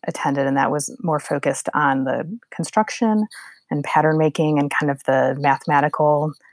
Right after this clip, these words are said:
part of, of fashion. Um, so I,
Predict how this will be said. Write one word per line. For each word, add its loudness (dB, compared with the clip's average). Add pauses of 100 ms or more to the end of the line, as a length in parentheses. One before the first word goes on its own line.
(320)
part 2
of, 4 (580)
of 4
fashion. 2 (160)
Um, -2 (1500)
so 2
I, 2